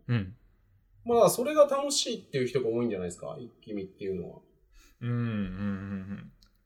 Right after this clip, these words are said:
Speaker 2: かなって思いますけどね。まあまあ、でもさっきのあの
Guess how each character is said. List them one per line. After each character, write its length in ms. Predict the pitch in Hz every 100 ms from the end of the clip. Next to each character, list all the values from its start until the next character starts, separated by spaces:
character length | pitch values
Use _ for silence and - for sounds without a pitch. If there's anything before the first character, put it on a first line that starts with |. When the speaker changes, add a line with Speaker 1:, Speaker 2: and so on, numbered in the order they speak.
| _ -
Speaker 2:
か 120 | 117
な 180 | 135 151
っ 100 | 147
て 60 | 110
思 180 | 107
い 20 | 107
ま 120 | 107
す 80 | -
け 60 |
ど 60 | -
ね。 320 | - 107 92 - _ _ _ _ _ _ _ _ _ - _ _ _ _ _ -
ま 140 | 320
あ 40 | 254
ま 140 | 233
あ、 80 | 208
で 80 | 214
も 80 | 190
さ 160 | 349
っ 80 | 349
き 120 | 202
の 200 | 139 120
あ 40 |
の 100 | 120